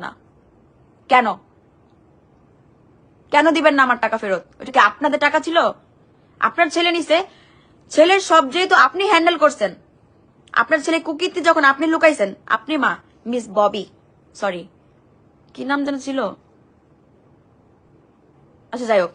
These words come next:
পারভিন বেগম, মিসেস পারভিন বেগম, আপনি সবকিছুতে সায় দিছেন, আপনার ছেলের কুকীর্তিগুলোকে আপনি লাই দিছেন। আপনার মতন মা যেসব সন্তান পাবে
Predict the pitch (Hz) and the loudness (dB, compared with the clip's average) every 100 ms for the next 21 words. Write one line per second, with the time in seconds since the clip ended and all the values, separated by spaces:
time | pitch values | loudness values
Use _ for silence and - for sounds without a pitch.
0 | - 254 240 196 190 180 175 - _ _ | -2 -2 -2 -6 -6 -6 -10 -18 _ _
1 | _ _ _ _ _ _ _ _ _ _ | _ _ _ _ _ _ _ _ _ _
2 | _ 226 220 247 - 226 208 214 190 160 | _ -12 -8 -8 -2 -2 -2 -4 -6 -6
3 | - _ _ _ _ _ _ _ _ _ | -12 _ _ _ _ _ _ _ _ _
4 | _ - 233 320 320 311 294 294 294 233 | _ -2 -2 -2 -4 -4 -4 -8 -4 0
5 | 226 220 196 175 - - 196 254 262 277 | 0 -2 -8 -12 -12 -6 -6 -4 -6 -2
6 | 285 285 285 302 311 277 294 294 302 277 | -4 -4 -10 -8 -8 -2 -2 -2 0 -2
7 | 277 359 294 214 202 196 180 254 - - | 0 0 2 0 -2 -8 -6 -6 -6 0
8 | 381 359 349 349 302 247 254 196 - _ | 2 2 0 0 2 4 4 2 -4 _
9 | _ 196 302 359 - 311 302 330 277 269 | _ -6 -2 -2 0 0 2 0 2 2
10 | 226 | 0